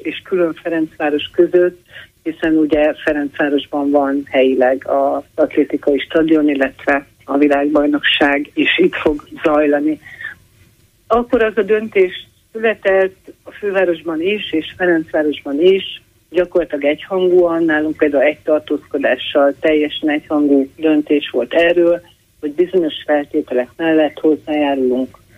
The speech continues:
ö, a világbajnokság megrendezéséhez, és támogatjuk is azt. És ezek a feltételek, ö, egy kormányhatározatba foglalva,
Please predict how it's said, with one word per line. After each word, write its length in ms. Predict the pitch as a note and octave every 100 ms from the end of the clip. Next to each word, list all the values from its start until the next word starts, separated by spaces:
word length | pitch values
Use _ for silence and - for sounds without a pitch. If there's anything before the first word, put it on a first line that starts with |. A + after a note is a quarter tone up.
| -
ö, 320 | C#3 C3+ C3+
a 100 | -
világbajnokság 840 | D3 D#3 C#3+ D3 C#3+ B2+ - D3 C3+
megrendezéséhez, 1200 | D3 D3 C#3+ C#3 C#3 C3 D3 C#3 - D3 C#3 C#3+ C#3
és 180 | C3 -
támogatjuk 760 | D3+ C#3+ C#3+ C#3 C3 - C3+
is 140 | C3+ -
azt. 300 | F#3 A3+ A3+ _ - - - _ - _ _
És 60 | -
ezek 340 | F#3+ F3 -
a 60 | D3
feltételek, 920 | - F3 F3 F3+ F3 E3+ D#3+ D3+ - _ _ _ _ _ _ _ _ _
ö, 400 | - E3+ D#3+ D#3 D#3 D3 - - _ _ _ _ _ _ _ - E3 -
egy 240 | D#3+ -
kormányhatározatba 1000 | - G3 F#3 E3+ E3 D3+ D#3+ C#3+ D3+ C#3 -
foglalva, 760 | - G3 F#3+ E3 D#3+ D#3 D#3